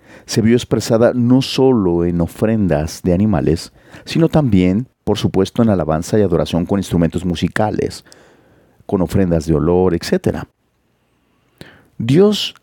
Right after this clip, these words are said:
enseñó a los israelitas, a los hebreos, que la adoración debía de ser una fiesta solemne,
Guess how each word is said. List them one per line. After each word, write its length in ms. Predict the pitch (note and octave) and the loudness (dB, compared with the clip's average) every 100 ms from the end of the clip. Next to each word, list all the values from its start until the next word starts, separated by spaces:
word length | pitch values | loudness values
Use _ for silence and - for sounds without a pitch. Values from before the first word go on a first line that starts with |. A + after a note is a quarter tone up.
| - | 0
enseñó 1300 | D#3 C#3+ B2+ - - G2+ F2+ A2 C#3+ D#2+ D2+ G2+ - _ | 2 4 2 -2 -2 0 2 2 2 0 -2 -6 -12 _
a 120 | - F#2+ | -4 0
los 280 | F#2+ - | 0 2
israelitas, 1120 | A#2 G#2+ A#2+ B2 G#2+ D#2+ D#2+ D2 F2+ - - - _ _ _ _ _ _ _ | 2 2 2 2 0 0 -2 -4 -6 -10 -20 -20 _ _ _ _ _ _ _
a 80 | - | -8
los 220 | F2+ - | -6 -2
hebreos, 720 | G2 E2 - - - - - _ _ _ _ _ _ _ _ _ _ _ _ _ _ _ - | -2 0 -2 -6 -10 -16 -20 _ _ _ _ _ _ _ _ _ _ _ _ _ _ _ -2
que 200 | A2 G2+ | 0 2
la 340 | G2+ G2 F#2+ | 0 0 -2
adoración 760 | F#2 F#2 F2 - B2+ G2 E2 - _ _ | 0 0 0 0 0 0 -2 -8 _ _
debía 560 | - F#2 E2+ F#2+ G2 G#2 | -4 -2 2 2 2 2
de 120 | A2 | 0
ser 440 | - - C2 - - _ _ _ _ _ _ _ | -2 -2 -2 -4 -14 _ _ _ _ _ _ _
una 200 | G2+ F#2 | -2 -2
fiesta 360 | - G2+ - D#2+ | 0 -2 -2 -4
solemne, 560 | - C#2+ - C2 A#1+ | -2 -2 -4 -6 -8